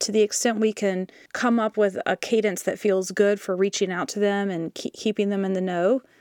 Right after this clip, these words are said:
let's do that. And then the reason I sort of started going with online resources, blogs and whatnot, is because one of the things you said is that you believe your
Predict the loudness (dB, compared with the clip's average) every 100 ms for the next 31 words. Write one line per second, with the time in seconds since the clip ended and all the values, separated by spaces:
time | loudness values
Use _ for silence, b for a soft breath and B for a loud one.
0 | b b b _ 0 0 0 0 2 2
1 | 0 -4 -6 -10 B B B B B 2
2 | 4 2 2 2 0 -2 _ 0 2 2
3 | 2 2 0 0 0 0 2 2 2 2
4 | 2 0 -2 -2 0 2 2 0 -2 -4
5 | -4 -2 -2 0 0 -2 -2 -4 -2 -2
6 | 2 2 0 0 -2 0 -2 0 -2 -2
7 | -4 -4 -2 -2 -2 0 -2 -6 B B
8 | B B -4 2 2 2 2 2 0 0
9 | -4 -2 0 2 2 0 -2 0 0 0
10 | -4 -10 -6 -2 -2 0 2 2 2 2
11 | 2 2